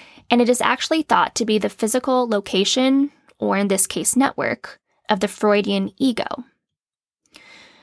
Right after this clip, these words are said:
So this network, or what Freud called the ego, allows us to integrate what we see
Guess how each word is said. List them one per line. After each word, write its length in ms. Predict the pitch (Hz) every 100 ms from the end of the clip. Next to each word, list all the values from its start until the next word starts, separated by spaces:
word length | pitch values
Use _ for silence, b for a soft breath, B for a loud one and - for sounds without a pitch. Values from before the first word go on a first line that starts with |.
| B
So 180 | - 240
this 320 | 277 370 -
network, 540 | 220 - 190 196 - - - -
or 280 | 208 196 196
what 240 | 196 -
Freud 320 | - 202 196
called 220 | - 196
the 160 | - -
ego, 320 | 185 160 185 269 _ _ _ _ _
allows 380 | 226 220 220 247
us 120 | 302 -
to 140 | -
integrate 540 | 226 - 196 185 165
what 160 | 196 185
we 120 | 220
see 460 | 214 - 196 240